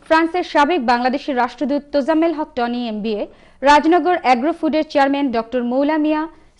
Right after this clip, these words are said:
সিআইপি, কিংফিশারের কর্মকর্তা ফারাং সাকুইরা, বাঙালি কাউন্সিলর নওয়াজ আলী প্রমুখ। সভা থেকে বক্তারা বাংলাদেশ সরকারকে সাধারণ শ্রমিকদের সেফটি ও সিকিউরিটি বিষয়ে আরও সচেতন হবার জন্য আহ্বান জানান।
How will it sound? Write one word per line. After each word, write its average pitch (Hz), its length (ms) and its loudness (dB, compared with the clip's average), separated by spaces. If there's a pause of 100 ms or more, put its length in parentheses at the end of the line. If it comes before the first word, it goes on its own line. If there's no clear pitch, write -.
সিআইপি, 302 520 -2 (340)
কিংফিশারের 349 560 2
কর্মকর্তা 302 600 2
ফারাং 302 400 2
সাকুইরা, 277 600 -2 (280)
বাঙালি 302 440 4
কাউন্সিলর 277 520 0
নওয়াজ 254 400 0
আলী 302 140 0
প্রমুখ। 202 340 -8 (840)
সভা 311 320 2
থেকে 349 220 -2
বক্তারা 247 520 0 (280)
বাংলাদেশ 330 440 4
সরকারকে 311 720 -2 (160)
সাধারণ 330 380 0
শ্রমিকদের 294 520 -2
সেফটি 254 540 -4 (240)
ও 277 80 0
সিকিউরিটি 359 520 0
বিষয়ে 294 420 0 (120)
আরও 311 240 4
সচেতন 294 560 -4
হবার 254 300 -2
জন্য 208 320 -8 (260)
আহ্বান 247 400 -2
জানান। 202 360 -8